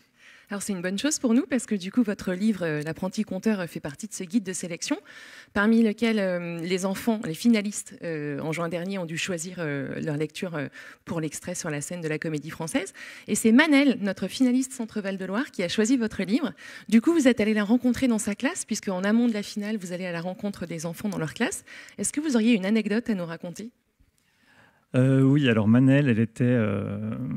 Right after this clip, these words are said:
Speaker 2: elle était super, quand même.
Speaker 1: Elle est arrivée troisième, d'ailleurs, à la finale.
Speaker 2: <laughs>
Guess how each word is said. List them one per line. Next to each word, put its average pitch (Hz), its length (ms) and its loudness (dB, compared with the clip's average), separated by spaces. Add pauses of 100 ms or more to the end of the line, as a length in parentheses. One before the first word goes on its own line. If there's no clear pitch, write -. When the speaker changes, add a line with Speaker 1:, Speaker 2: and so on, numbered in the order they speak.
Speaker 2:
elle 113 140 -2
était 107 120 -4
super, - 400 -8 (160)
quand 120 80 -6
même. 147 100 0
Speaker 1:
Elle 208 60 -2
est 208 120 -2
arrivée 208 240 2
troisième, 208 440 2
d'ailleurs, 139 280 4 (140)
à 170 60 -2
la 160 80 0
finale. 139 340 -4
Speaker 2:
<laughs> - 60 -20